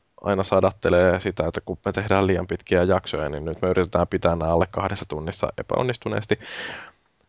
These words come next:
Niin tota, siellä tuli muun muassa tällainen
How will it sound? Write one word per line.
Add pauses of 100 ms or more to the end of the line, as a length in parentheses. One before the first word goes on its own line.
(300)
Niin
tota,
siellä (500)
tuli
muun
muassa
tällainen